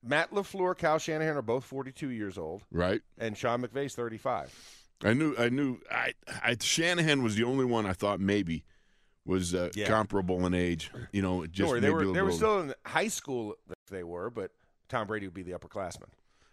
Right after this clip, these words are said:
Speaker 2: That is just, that's just ridiculous. You know, that is
Speaker 1: That,
Speaker 2: really
Speaker 1: that, that's
Speaker 2: phenomenal.
Speaker 1: a cra-, that's a crazy stat. So
Speaker 2: I
Speaker 1: I
Speaker 2: love
Speaker 1: was like,
Speaker 2: that.
Speaker 1: I had to share,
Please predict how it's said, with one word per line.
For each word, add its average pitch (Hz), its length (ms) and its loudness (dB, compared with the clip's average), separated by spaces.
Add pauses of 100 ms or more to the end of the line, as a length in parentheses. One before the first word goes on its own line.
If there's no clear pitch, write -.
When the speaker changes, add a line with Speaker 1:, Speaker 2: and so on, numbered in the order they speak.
(140)
Speaker 2:
That 143 260 0
is 104 100 -2
just, 90 540 -4
that's 110 300 -6
just 92 240 -6
ridiculous. 73 920 -10 (280)
You 90 80 -6
know, 92 240 0
that 104 200 -2
is 101 60 -2
Speaker 1:
That, 98 120 -2
Speaker 2:
really 107 140 0
Speaker 1:
that, 92 120 -2
that's 85 160 -4
Speaker 2:
phenomenal. 85 320 -4
Speaker 1:
a - 40 -12
cra-, 127 440 -6
that's 120 180 -8
a 95 160 -8
crazy 123 680 -8
stat. 95 520 -8 (300)
So 123 160 -8
Speaker 2:
I 127 40 4
Speaker 1:
I - 20 4
Speaker 2:
love 139 220 2
Speaker 1:
was 131 100 2
like, 120 80 0
Speaker 2:
that. 123 80 2
Speaker 1:
I 151 40 4
had 160 100 2
to 143 40 -10
share, - 260 -6